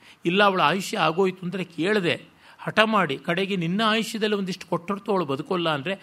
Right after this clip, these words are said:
ತಾನು ಬದುಕಿರೋವರೆಗೂ ಬದುಕಿರಲಿ ಅಂತ ಅರ್ಧ ಆಯುಷ್ಯ ಧಾರೆ ಎರೆದು ಅವಳನ್ನು ಕರ್ಕೊಂಡು ಬರ್ತಾನೆ.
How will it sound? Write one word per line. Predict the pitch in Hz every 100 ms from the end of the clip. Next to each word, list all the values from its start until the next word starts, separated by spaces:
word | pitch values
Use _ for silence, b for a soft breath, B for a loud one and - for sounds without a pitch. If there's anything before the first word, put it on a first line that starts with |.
| B B -
ತಾನು | 170 156
ಬದುಕಿರೋವರೆಗೂ | 147 175 233 226 226 220
ಬದುಕಿರಲಿ | 185 170 - 175 165
ಅಂತ | 147 180
ಅರ್ಧ | 139 113
ಆಯುಷ್ಯ | 131 180 - 208
ಧಾರೆ | 139 135 175
ಎರೆದು | 185 196 262 - _ -
ಅವಳನ್ನು | 202 208 196
ಕರ್ಕೊಂಡು | 151 156 135
ಬರ್ತಾನೆ. | 123 - 107